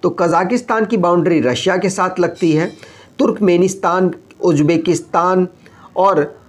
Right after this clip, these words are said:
किर्गिस्तान चाइना के साथ बाउंड्री टच हो रही होती है। आगे बात करें, अगला क्वेश्चन, which Indian city is the host of Global FinTech Conference in twenty twenty-two?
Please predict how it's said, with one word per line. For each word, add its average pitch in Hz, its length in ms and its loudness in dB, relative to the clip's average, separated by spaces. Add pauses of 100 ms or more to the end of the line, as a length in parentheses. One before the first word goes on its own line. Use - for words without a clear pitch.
(200)
किर्गिस्तान 185 760 0
चाइना 214 420 0
के 226 120 -2
साथ 180 200 -2
बाउंड्री 147 440 0
टच 160 340 -6
हो 151 80 0
रही 113 200 -4
होती 104 360 -8
है। 92 180 -14 (580)
आगे 123 200 0
बात 139 200 -2
करें, 135 240 -6 (220)
अगला 123 240 -2
क्वेश्चन, - 320 -14 (680)
which 240 300 0
Indian 226 480 2
city 131 200 -2 (480)
is 170 140 4
the 175 160 2 (180)
host 226 540 2
of 185 120 2 (120)
Global 202 560 4
FinTech 214 680 -2 (420)
Conference 220 760 0
in 214 260 0
twenty 170 360 0
twenty-two? 143 460 -2